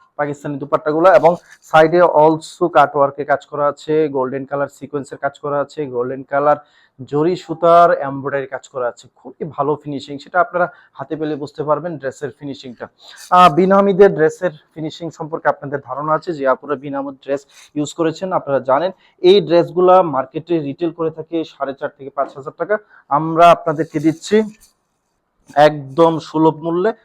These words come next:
মাত্র তিন হাজার সাতশো টাকায়। তিন হাজার সাতশো টাকায় এই ড্রেসটা যে আপনারা নিতে চান, স্ক্রিনশট নিয়ে নেবেন।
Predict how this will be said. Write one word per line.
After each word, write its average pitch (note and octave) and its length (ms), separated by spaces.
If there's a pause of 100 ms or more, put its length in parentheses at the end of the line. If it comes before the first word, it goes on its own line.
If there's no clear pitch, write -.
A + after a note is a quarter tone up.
(240)
মাত্র C3+ 540
তিন C3+ 160
হাজার C3 200
সাতশো - 340
টাকায়। G2+ 200 (340)
তিন E3 100
হাজার F#3+ 180
সাতশো F#3 300
টাকায় F3+ 300
এই F3 120
ড্রেসটা C#3+ 320
যে C#3 120
আপনারা D3+ 200
নিতে D#3+ 180
চান, F#3 240
স্ক্রিনশট E3+ 440
নিয়ে E3+ 120
নেবেন। F3+ 200